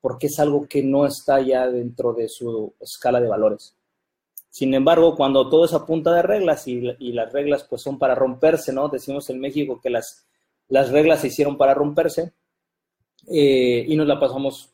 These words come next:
brincándonos las reglas. Entonces, la cultura familiar viene y nos hace una propuesta de,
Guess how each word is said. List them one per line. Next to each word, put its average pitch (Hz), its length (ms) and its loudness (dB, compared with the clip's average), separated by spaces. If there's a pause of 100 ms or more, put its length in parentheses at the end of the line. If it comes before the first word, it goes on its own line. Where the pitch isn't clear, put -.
(100)
brincándonos 127 640 -6
las 98 120 -6
reglas. 98 300 -14
Entonces, 160 600 -4 (320)
la 151 120 2
cultura 175 240 4
familiar 190 600 2 (360)
viene 175 840 0
y 131 640 -6
nos 131 320 -6
hace 151 160 -6
una 185 180 -4
propuesta 147 760 -2 (160)
de, 120 1040 -8